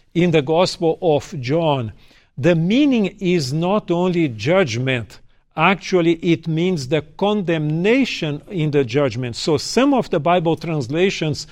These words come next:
are very careful of pointing out this matter, that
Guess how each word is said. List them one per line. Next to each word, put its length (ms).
are 200
very 480
careful 680
of 280
pointing 460
out 240
this 300
matter, 540
that 380